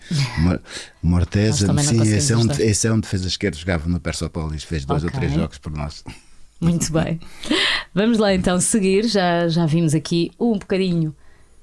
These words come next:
Speaker 1: Ah, isto, aqui está, estão, estão, estão a estudar o quê?
Speaker 2: Não, isto é,
Speaker 1: <laughs>
Speaker 2: isto
Speaker 1: Estão a
Speaker 2: é
Speaker 1: fazer uma videocall.
Speaker 2: <laughs> Não, isto é a altura da pandemia, em
Speaker 1: Pois.
Speaker 2: nós, em que ficou,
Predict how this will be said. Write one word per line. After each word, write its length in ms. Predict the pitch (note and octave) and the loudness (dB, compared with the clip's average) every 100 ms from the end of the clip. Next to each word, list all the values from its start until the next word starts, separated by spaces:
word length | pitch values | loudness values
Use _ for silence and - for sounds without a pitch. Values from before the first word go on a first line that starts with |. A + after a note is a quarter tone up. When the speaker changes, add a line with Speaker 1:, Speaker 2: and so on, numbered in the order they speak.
| - _ _ - | -20 _ _ 0
Speaker 1:
Ah, 300 | D#3 C#3+ C3 | 2 4 2
isto, 240 | - - C#3+ D3 | 0 -2 -2 -2
aqui 140 | E3 | -2
está, 260 | E3 - F#3 | -2 0 0
estão, 400 | - - F#3+ F#3+ | 0 -2 0 0
estão, 400 | F#3 G#3 G#3+ G#3+ - | 0 0 0 0 -2
estão 260 | - - D#4+ | -4 -4 -2
a 40 | |
estudar 420 | D#4 - E3+ D#3 | -2 -2 0 2
o 60 | G3+ | 0
quê? 280 | - D3+ G#2+ - - - A2 | -2 -2 -4 -8 -10 -4 0
Speaker 2:
Não, 180 | A#2 | 2
isto 200 | G#2 G#2 C3 | 2 2 2
é, 200 | A#2+ A2+ | 2 2
Speaker 1:
<laughs> 0 | |
Speaker 2:
isto 120 | - | 0
Speaker 1:
Estão 180 | G#2 - | 0 2
a 20 | |
Speaker 2:
é 40 | - | 2
Speaker 1:
fazer 120 | F3 | 2
uma 140 | F3+ | 0
videocall. 680 | E3+ F3 F3 F3 C#3+ C#3 C#3+ C3 - - | 0 0 0 -2 -2 -4 -2 -2 -2 -6
Speaker 2:
<laughs> 280 | C3+ - | -12 -10
Não, 100 | F#2+ G2 | -4 -2
isto 140 | - | 0
é 20 | A#2 | 0
a 40 | |
altura 280 | A2 B2+ A2+ | 0 2 2
da 100 | A2 | 2
pandemia, 560 | G#2 G2 E2+ D#2 D2 - | 2 2 2 0 -4 -8
em 140 | E2 E2+ | -4 0
Speaker 1:
Pois. 120 | E3 | 2
Speaker 2:
nós, 300 | C3 B2 - - - - | 2 -2 -8 -16 -20 -6
em 220 | E2 F#2 | 0 0
que 840 | E2+ F#2+ F#2 F2 E2+ D#2 D#2 C#2+ D2 - | 2 2 4 4 2 0 -2 -4 -8 -14
ficou, 400 | - F2 - F#2+ | -8 -4 -2 -2